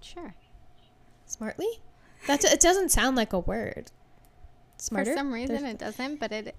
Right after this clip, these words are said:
Speaker 1: I mean, it is.
Speaker 2: It is?
Speaker 1: I think.
Speaker 2: It's Google saying yes?
Speaker 1: Yeah,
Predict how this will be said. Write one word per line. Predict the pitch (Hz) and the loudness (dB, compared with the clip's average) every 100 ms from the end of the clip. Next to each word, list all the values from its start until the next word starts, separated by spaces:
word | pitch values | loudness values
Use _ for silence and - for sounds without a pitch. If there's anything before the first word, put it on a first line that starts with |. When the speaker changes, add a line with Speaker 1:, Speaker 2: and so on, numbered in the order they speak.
| - | -12
Speaker 1:
I | |
mean, | 220 208 202 | -10 -10 -12
it | 208 | -10
is. | 277 302 - - - - _ _ - _ _ _ - | -10 -10 -14 -20 -20 -20 _ _ -20 _ _ _ -6
Speaker 2:
It | 214 | -2
is? | 220 427 - - - - - - - - 240 | -2 -4 -10 -16 -20 -20 -20 -20 -20 -20 -18
Speaker 1:
I | |
think. | - 359 - - - _ _ - _ - 294 - _ - | -16 -18 -20 -20 -20 _ _ -20 _ -20 -20 -20 _ -12
Speaker 2:
It's | 220 - | -12 -8
Google | - 220 214 | -4 -2 -2
saying | - 214 208 | -4 -4 -6
yes? | 214 247 - - _ _ _ - - _ _ _ _ _ _ - - - - _ _ - - _ - - - - - - - - - - - - - - - - | -6 -8 -12 -16 _ _ _ -20 -20 _ _ _ _ _ _ -20 -20 -20 -20 _ _ -20 -20 _ -20 -20 -20 -20 -20 -20 -20 -20 -20 -20 -20 -20 -20 -20 -16 -6
Speaker 1:
Yeah, | 285 | -4